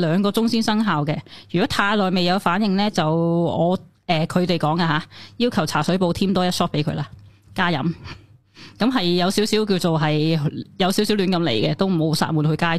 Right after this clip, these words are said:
住，但係佢哋話 OK 啦下。咁最辛苦嘅過程就係飲之後四-，三十至四十五分鐘啦，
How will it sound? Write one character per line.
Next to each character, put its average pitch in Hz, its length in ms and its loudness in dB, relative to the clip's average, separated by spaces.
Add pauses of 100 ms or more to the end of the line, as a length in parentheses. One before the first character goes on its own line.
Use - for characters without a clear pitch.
(120)
住， 143 60 -4
但 147 160 -4
係 151 120 -4
佢 147 160 0
哋 143 360 -2
話 151 180 -2
OK 160 320 -2
啦 151 100 -2 (800)
下。 247 80 0
咁 302 60 4
最 262 140 0
辛 277 220 0
苦 233 140 0
嘅 226 60 0
過 190 180 0
程 160 180 0
就 160 100 0
係 156 160 0
飲 151 280 2
之 226 220 0
後 147 400 0 (480)
四-， - 220 -2 (180)
三 247 340 0
十 - 80 0
至 180 160 0
四 170 140 0
十 160 100 0
五 160 120 0
分 196 180 0
鐘 185 160 0
啦， 180 120 -4